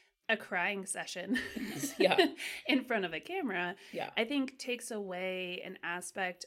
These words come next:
Speaker 1: of the perhaps spontaneity of authenticity, or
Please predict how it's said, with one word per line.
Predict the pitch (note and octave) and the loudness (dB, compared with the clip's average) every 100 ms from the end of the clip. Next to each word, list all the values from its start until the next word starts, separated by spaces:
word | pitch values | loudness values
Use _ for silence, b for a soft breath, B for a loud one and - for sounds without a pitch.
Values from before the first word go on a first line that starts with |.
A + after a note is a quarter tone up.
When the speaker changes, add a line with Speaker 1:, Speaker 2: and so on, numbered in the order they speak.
| - | -8
Speaker 1:
of | F3+ F3 F3 E3+ F3 F#3 _ _ _ | -4 -2 -2 -4 -8 -10 _ _ _
the | G#3+ F#3 E3+ E3+ E3+ - - | -6 -2 0 -2 -4 -6 -10
perhaps | G#3 F#3+ F3+ - | -10 -6 -6 -6
spontaneity | - E3+ F3 D#3+ D#3 A3+ D4 D#4+ D#4+ D#4+ - | -8 -8 -8 -14 -12 -8 -6 -6 -6 -8 -6
of | D#4 D4+ C#4+ - | -4 -4 -6 -8
authenticity, | C#4 D4+ C#4+ C#4+ C#4+ D4 D4 D4 C#4 | -8 -4 -4 -6 -8 -6 -4 -2 -2
or | F#3+ F3+ F#3 F3+ | -2 0 0 -2